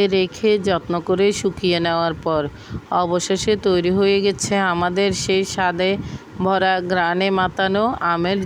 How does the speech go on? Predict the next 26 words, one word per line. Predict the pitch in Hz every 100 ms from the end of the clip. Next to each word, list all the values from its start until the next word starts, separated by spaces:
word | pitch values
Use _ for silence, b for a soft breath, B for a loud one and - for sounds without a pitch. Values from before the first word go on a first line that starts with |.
| 165
ঝুরি | 180 160 160
আচার। | 156 - 151 139 151 - B B B B
শুকিয়ে | - 233 214 226 220
নেওয়ার | 214 196 196 202
পর | 208 196 196
প্রতিটা | 185 185 175 175 202 202
ঝুরি | 180 196 196 202
আলাদা | - 170 175 185 190
আলাদা | 190 190 190
হয়ে | 196 190 175 156
গেছে। | 156 - - 156 139 - - - - B B B B B -
এ | 214
ছিল | - 233 220 220
আজকের | 202 185 - 208 196
গ্রামীণ | 185 180 175 196 208
ঘরোয়া | 202 208 190 190 196
স্বাদের | - 185 175 190 208 - B B 180
একদম | 180 170 202 202
মায়াভরা | 196 180 170 170 180 190 202 196
রেসিপি, | 175 160 170 - 151 143 - B B - 175
আমের | 180 180 208 208 180
ঝুরি | 180 165 165
আচার। | 156 151 - 147 143 - B B -
প্রতিটা | - 196 175 196 175 208
ধাপে | 202 202 196 208
ছিল | - 214